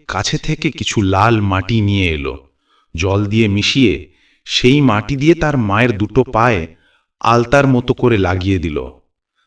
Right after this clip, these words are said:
তারপর নিজের রক্ত দিয়ে মায়ের সিঁদুরে সিঁদুর পরিয়ে দিল, যেন তার রক্তেই অভাগীর স্বর্গে যাবার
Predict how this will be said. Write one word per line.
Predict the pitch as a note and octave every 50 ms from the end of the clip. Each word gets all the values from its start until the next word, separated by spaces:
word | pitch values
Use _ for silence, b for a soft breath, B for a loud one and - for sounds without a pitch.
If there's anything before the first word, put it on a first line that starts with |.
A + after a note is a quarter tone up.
| _ _
তারপর | - F#2+ F#2 F#2 - G#2+ G#2 G2+ F#2
নিজের | F#2+ G2 G#2 G2 G2+ A#2+ A2+ F#2+
রক্ত | G2+ G#2 G2 - - - C#3
দিয়ে | C3+ C3+ C#3+ C3+ G#2+ E2+ D2+ D#2 D#2 _ _ _ _ _ _ _ -
মায়ের | F2 F2+ G2 G#2 A#2 A2+
সিঁদুরে | G2+ - - - G#2+ G2 G#2+ A#2 A#2+ C3+ B2+
সিঁদুর | A#2 - - A2 G2+ A2+ B2+ A#2+ - -
পরিয়ে | G#2+ G2+ F#2+ F#2+ F#2+
দিল, | E2 F2+ E2+ D2+ C#2 B1+ B1+ - - _ _ _ _ b b b b b b b
যেন | - F2+ G2 G#2 A2+ A#2+
তার | A2+ A#2+ G#2+ G#2 A#2 C3+ - A#2
রক্তেই | A#2+ B2+ B2 B2+ - - D3+ A2+ F2 D2+ C2+ - - _ _ _ _ _ _ _ _ -
অভাগীর | - G#2+ G#2+ F#2 G#2 A#2 A2+ A2+ A#2+
স্বর্গে | G#2+ F#2+ - - - A#2+ G#2+ G2+ G2 A#2 A#2+
যাবার | G#2+ A#2+ A#2 A2 A#2+